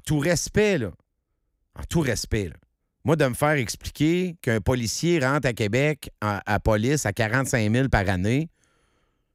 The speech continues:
puis que c'est à peu près le même salaire que le chauffeur d'autobus,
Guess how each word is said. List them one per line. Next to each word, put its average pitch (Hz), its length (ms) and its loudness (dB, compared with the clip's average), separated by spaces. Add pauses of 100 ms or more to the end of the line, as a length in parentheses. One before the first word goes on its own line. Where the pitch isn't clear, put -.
(680)
puis 104 100 0
que - 60 -6
c'est - 100 0
à 98 40 4
peu 180 140 2
près - 180 2
le 139 60 2
même 127 160 2
salaire 123 340 2
que 120 60 -4
le 110 80 0
chauffeur 117 340 2
d'autobus, 117 800 -2